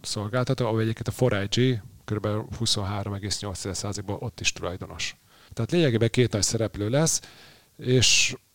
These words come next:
nem várható az, hogy itt az árak csökkennének. Két dolog miatt nem. Egyrészt nagyon beruházásigényes ez a szektor, tehát az öt G kiépítése például rengeteg pénz fel fog emészteni.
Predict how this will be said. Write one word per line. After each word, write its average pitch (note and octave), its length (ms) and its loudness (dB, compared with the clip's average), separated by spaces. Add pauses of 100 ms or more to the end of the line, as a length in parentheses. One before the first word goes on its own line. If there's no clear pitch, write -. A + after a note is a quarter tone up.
(240)
nem B2+ 180 4
várható G#2 420 0
az, G2 120 -4
hogy A2 100 -2
itt - 80 -10
az G2+ 120 -4
árak F#2+ 240 -6
csökkennének. B2+ 800 -4 (540)
Két A#2 220 4
dolog G#2 300 0
miatt G#2+ 300 -2
nem. C#3+ 280 -4 (240)
Egyrészt G#2+ 360 0
nagyon A2+ 420 0 (100)
beruházásigényes A2 960 0
ez A2+ 80 -2
a A#2+ 60 0
szektor, C#3 480 -2
tehát G#2+ 180 -4
az G2+ 120 -2
öt G#2 220 -4
G A2 360 -2
kiépítése G#2+ 640 -4
például G2+ 280 -4
rengeteg G2 440 -6
pénz A2+ 440 -8 (340)
fel A2 220 -2
fog G#2+ 200 -4
emészteni. B2+ 640 -2